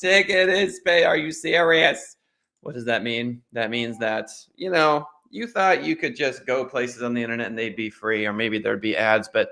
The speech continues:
uh, capitalism is pervasive, which is to say that, uh, these spaces on Twitter are going to be under lock and key,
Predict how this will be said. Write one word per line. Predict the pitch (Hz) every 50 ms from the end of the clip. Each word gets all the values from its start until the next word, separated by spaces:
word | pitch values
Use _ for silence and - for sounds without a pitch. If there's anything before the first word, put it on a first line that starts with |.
| - _ _ _ _ _ _ _ _ _ _ _ _
uh, | - 117 151 160 165 165 147 107 -
capitalism | - - - 160 143 143 139 147 143 143 135 127 135 131 127 127
is | 123 123
pervasive, | 123 - 135 123 110 123 123 123 120 120 127 113 104 - - _ _ _ _ _ _ _ _ _ _ _ _ _ - -
which | 117 151 - -
is | 160 147 - -
to | 131
say | 120 - 139 131 127 123 123 - _ _ _ _ _ _ _ _ _ _ _ _ _ _ _
that, | - 117 123 120 120 120 120
uh, | 113 113 113 110
these | 110 117 123 120
spaces | - 135 127 123 123 127 117 113 110 113 -
on | - 131 135 135 135 139 135 135 117 -
Twitter | - - 139 135 127 131 123 120 123 123 - -
are | 127 131 139 139 139 135 -
going | - 120 131 135 135 135 131 123 123 120
to | - - 143 135 135 135 127
be | 117 110 160 170 185 190 165 -
under | 190 202 196 185 175 175
lock | 175 180 165 156 156 - 160
and | 156 147 139 131
key, | - - 175 156 151 143 127